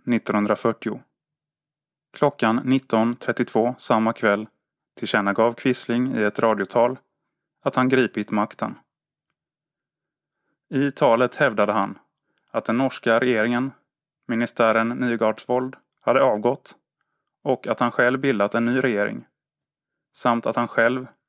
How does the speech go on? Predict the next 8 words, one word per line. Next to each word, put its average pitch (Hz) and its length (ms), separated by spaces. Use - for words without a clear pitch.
var 131 200
att 127 100
anse 110 420
som 107 360
Norges 110 440
stats- - 420
och - 300
utrikesminister. 117 1000